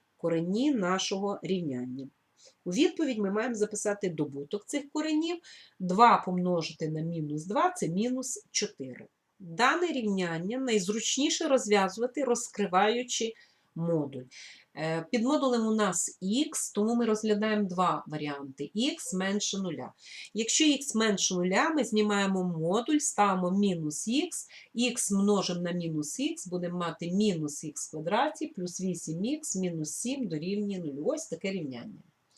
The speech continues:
І друга умова. Х більше рівне нуля, тому ми просто знімаємо модуль. Х помножити на х дає нам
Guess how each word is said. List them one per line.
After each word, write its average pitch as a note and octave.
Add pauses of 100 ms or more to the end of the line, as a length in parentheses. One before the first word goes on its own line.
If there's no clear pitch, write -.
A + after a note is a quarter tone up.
(460)
І F#4
друга D#4
умова. D3+ (320)
Х -
більше G3
рівне E3+
нуля, C#4 (280)
тому A3
ми G3+
просто D#3
знімаємо B3+
модуль. C4+ (420)
Х C#4
помножити A3
на F#3+
х F3
дає D#3+
нам C#3+